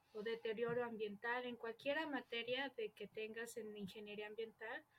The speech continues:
puedes generar un proyecto así y generar un producto que finalmente hasta lo puedes publicar si tiene el soporte científico, ¿no? Y bueno,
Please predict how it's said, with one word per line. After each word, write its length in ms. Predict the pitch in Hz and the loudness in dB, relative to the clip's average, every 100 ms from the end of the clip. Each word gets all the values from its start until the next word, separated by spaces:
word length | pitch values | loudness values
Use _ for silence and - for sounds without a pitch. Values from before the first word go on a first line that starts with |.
| - _ _ | -20 _ _
puedes 300 | 262 277 277 | 8 8 6
generar 500 | 247 233 226 226 240 | 0 0 2 2 2
un 100 | 233 | -2
proyecto 500 | 226 214 214 - 220 | -2 0 -2 -4 -10
así 360 | - 233 254 277 | -6 -2 -2 0
y 120 | 240 | -2
generar 580 | - 233 220 214 226 247 | -2 -6 -4 0 2 4
un 160 | 254 | 2
producto 720 | 247 220 214 220 - - 254 - | 2 2 0 -4 -4 -4 -4 0
que 180 | 220 196 | -2 -2
finalmente 680 | - 214 214 233 240 233 | -4 -4 -2 -2 -2 -2
hasta 240 | 262 - 220 | -2 0 -2
lo 160 | 214 | -2
puedes 360 | 214 269 339 339 | 2 6 8 6
publicar 600 | - 247 240 233 262 262 | 4 4 4 2 6 4
si 160 | - 247 | 4 -6
tiene 640 | - 240 240 254 247 240 - - | 0 0 2 2 2 0 -14 -4
el 140 | - 240 | 0 2
soporte 480 | 226 - 226 - 247 | 0 0 -2 2 0
científico, 720 | 240 208 320 311 254 - 208 | 0 -4 -4 -4 -6 -6 -4
¿no? 260 | 196 254 - _ _ - - - - - _ - - _ | -4 -6 -8 _ _ -20 -20 -20 -20 -20 _ -20 -20 _
Y 60 | 240 | 4
bueno, 240 | 247 233 | 4 4